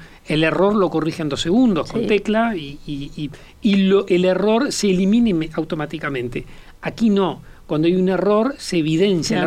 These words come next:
Speaker 1: error porque
Speaker 2: claro.
Speaker 1: uno tiene que tachar, entonces, y uno tiene que empezar de vuelta. Entonces, la corrección, el releerse, el error, eh, adquieren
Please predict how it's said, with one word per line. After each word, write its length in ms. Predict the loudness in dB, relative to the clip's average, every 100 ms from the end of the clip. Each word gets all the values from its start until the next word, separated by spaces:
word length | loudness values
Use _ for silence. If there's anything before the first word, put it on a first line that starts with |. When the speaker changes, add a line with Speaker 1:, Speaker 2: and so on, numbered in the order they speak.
| 0
Speaker 1:
error 60 |
porque 60 | 0
Speaker 2:
claro. 140 | 0
Speaker 1:
uno 60 | -2
tiene 200 | -2 -4
que 100 | -4
tachar, 540 | -6 -4 -2 -2 -4 -12
entonces, 520 | -8 -6 -2 -2 -4 -8 -20 -20 -8
y 60 | 0
uno 120 | 0
tiene 160 | 0 -2
que 80 | -2
empezar 440 | -4 -4 -6 -2
de 60 | 0
vuelta. 400 | 2 2 0 -2
Entonces, 500 | -6 -4 -2 -4 -6 -16 -8
la 180 | -4 -4
corrección, 800 | -2 -2 -4 -2 0 2 2 -2
el 100 | -4
releerse, 680 | -6 -4 0 0 0 -2 -2 -2
el 100 | -2
error, 420 | -2 0 0 -2 -6 -20 -20 -20 -20 -6
eh, 500 | -2 0 0 -2 -6 -6
adquieren 800 | -4 -4 -2 2 2 4 2 0